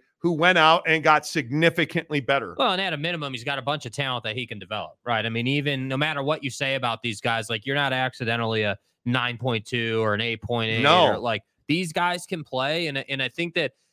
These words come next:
Speaker 2: that was the thing last year is that he had kids, but they were not, like, this level of raw talent and this level of ability. And so it's like for Deion, he knew that if he could just upgrade the raw,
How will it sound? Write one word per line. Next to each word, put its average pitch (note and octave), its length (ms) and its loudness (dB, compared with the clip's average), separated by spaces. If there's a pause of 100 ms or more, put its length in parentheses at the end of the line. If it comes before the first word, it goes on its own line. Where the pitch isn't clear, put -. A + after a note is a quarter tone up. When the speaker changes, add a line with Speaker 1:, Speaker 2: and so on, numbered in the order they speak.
(140)
Speaker 2:
that E3 180 0
was C4+ 160 0
the A#3 120 -2
thing G3+ 260 -4
last D3 380 0
year A#2+ 120 -2
is G#2+ 120 -4
that B2+ 160 0
he G#3 180 -2
had D#3+ 340 0
kids, D3 380 0
but C3+ 220 -2
they D3 140 0
were D#3+ 200 0
not, C#3+ 400 0
like, B2+ 280 0 (240)
this C3 460 2
level C#3 500 2
of A2+ 220 0
raw A#2+ 300 2
talent C3+ 480 0 (640)
and D#3+ 180 2
this D3+ 260 0
level D3+ 280 2
of C3 80 -2
ability. C3 560 0
And D3+ 100 0
so D3 180 2
it's C#3 120 -2
like E3 200 -2
for C#3+ 120 -2
Deion, F3+ 560 2 (720)
he C4+ 240 2
knew B3 240 4
that F#3+ 140 2
if E3 140 -4
he A3+ 120 -2
could G#3+ 200 0
just D#3+ 280 -2
upgrade G3+ 680 0
the D3+ 100 2
raw, F3 720 4